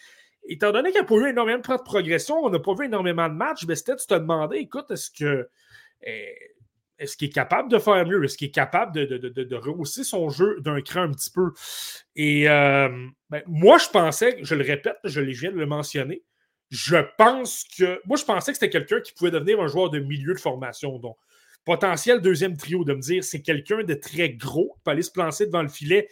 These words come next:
puis tu sais, marquer des buts parce qu'il dévie des tirs, parce qu'il voit la vue du gardien de but. Tu sais, il reçoit des coups de bâton, puis lui, il va en redemander.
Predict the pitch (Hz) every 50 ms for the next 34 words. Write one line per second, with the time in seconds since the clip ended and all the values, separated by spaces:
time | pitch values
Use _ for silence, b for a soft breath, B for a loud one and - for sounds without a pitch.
0 | B B B B B B - - - - 285 294 311 254 - - - - 226 202
1 | 190 196 185 147 190 240 240 240 180 - - - - 151 170 147 165 156 175 160
2 | 147 - - 175 165 139 - - _ - 160 - - - - - - - 147 143
3 | 156 156 156 151 147 143 131 127 127 135 185 190 185 175 165 151 156 170 143 135
4 | 175 165 143 135 151 151 143 139 143 165 151 b b b b b - 214 208 180
5 | 170 - - 208 196 180 165 143 - - 170 156 175 156 151 147 196 208 214 214
6 | - 156 151 143 185 208 165 170 160 151 143 160 151 139 175 170 180 170 156 143
7 | 139 135 165 208 240 -